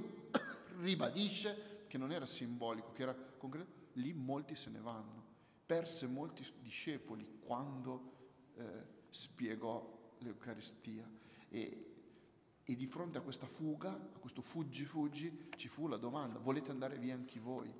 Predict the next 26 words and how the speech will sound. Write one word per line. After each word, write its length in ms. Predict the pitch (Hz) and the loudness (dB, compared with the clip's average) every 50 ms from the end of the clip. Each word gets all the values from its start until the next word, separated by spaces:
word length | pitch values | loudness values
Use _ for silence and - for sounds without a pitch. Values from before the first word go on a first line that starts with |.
| - - - | -14 -10 -6
E 60 | 117 | -4
ancora 280 | 117 120 - - 127 127 | -4 -4 -2 -2 -2 0
una 100 | 135 139 | 0 0
volta 300 | 120 117 113 - - - | 0 0 -2 -2 -4 -4
lì 120 | 107 110 | -4 -4
Pietro, 600 | - - - - 113 113 - 117 117 113 - - - - | -4 -4 -6 -6 -6 -6 -8 -10 -10 -10 -14 -18 -20 -18
si 120 | - - 123 | -16 -12 -6
vede 200 | 117 117 110 113 | -4 -4 -4 -2
proprio 340 | - 113 110 - - 104 - | -4 -4 -4 -4 -6 -6 -6
che, 180 | - - - - - - - - - - - - - | -6 -8 -8 -8 -12 -18 -20 -20 -20 -20 -20 -16 -12
eh, 380 | - - 110 - - 110 107 - - - - - - - - - - - - - - - - | -10 -10 -8 -8 -8 -10 -10 -12 -14 -20 -20 -20 -20 -20 -20 -20 -20 -20 -20 -20 -20 -20 -10
Pietro 880 | - - 117 120 - 127 131 127 117 107 82 82 - - - - - - | -6 -4 -4 -4 -2 -2 0 0 0 0 -2 -6 -8 -10 -14 -16 -18 -16
a 100 | - - | -16 -14
questi 300 | - - 110 - - 123 | -8 -8 -8 -2 0 0
vertici 480 | 120 120 117 117 110 113 - 120 117 113 | 2 2 0 0 0 -4 -6 -6 -6 -6
dice, 180 | 107 - - - - | -6 -6 -8 -10 -4
"Da 120 | - 120 117 | -4 -4 -2
chi 180 | - - 127 | -2 -2 0
andremo? 560 | 117 113 113 110 110 110 110 107 107 110 - | 0 0 0 0 0 0 -2 -2 -4 -6 -8
Tu 120 | - - 120 | -10 -6 -4
solo 440 | - - - 113 110 107 107 104 107 | -2 0 0 0 0 -2 -4 -6 -8
hai 100 | 110 104 | -10 -12
parole 440 | - - 110 104 113 107 107 107 107 107 - - - - - | -8 -4 -4 -2 -2 -2 -2 -4 -4 -8 -10 -12 -14 -16 -8
di 120 | - 113 107 | -6 -4 -2
vita 220 | 110 107 107 107 | -2 -2 -2 -2
eterna." 560 | 101 - - - - 87 87 - 123 - 165 | -4 -4 -4 -6 -6 -6 -8 -10 -12 -14 -14